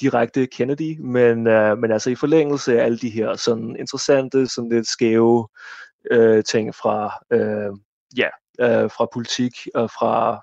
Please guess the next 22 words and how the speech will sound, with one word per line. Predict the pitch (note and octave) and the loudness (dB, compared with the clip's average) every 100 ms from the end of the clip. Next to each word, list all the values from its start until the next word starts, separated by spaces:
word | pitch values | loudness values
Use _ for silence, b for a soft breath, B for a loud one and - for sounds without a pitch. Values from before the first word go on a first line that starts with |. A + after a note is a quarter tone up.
| C3 | -4
øh, | A#2 | -4
historie. | A2 A2+ A#2 A2 B2 A#2+ - | -4 -6 -6 -6 -8 -10 -6
Det | B2 | 0
er | A#2 | 2
i, | A#2 A#2 | 4 2
øh, | A#2 A#2+ C3 A2 | 0 0 0 -2
nørdet-, | A2 A2+ A#2+ A2+ G#2+ G#2+ - A#2 - | 0 0 0 -2 -4 -8 -14 -16 -4
nørderiets | A#2 A2+ A#2 A#2+ A2+ | 0 0 0 -2 -8
tegn, | - G#2 G2 A2 A#2+ | -6 -6 -6 -8 -8
ikke? | B2+ A#2+ | -6 -4
Øh, | A#2 | -4
og | A2+ A2+ | -2 -4
så, | - B2+ | 0 0
men | C3 C#3 | 0 -2
forhåbentlig | - F#3 F#3+ | -2 -2 2
også, | C#3 C#3 - | 2 0 -4
altså, | C3 C3 | -4 -4
med | B2 | 0
noget, | A#2+ A#2 | 2 2
som | B2+ | 0
har | B2+ | -2
relevans | A#2+ A2 A2+ | -2 0 -4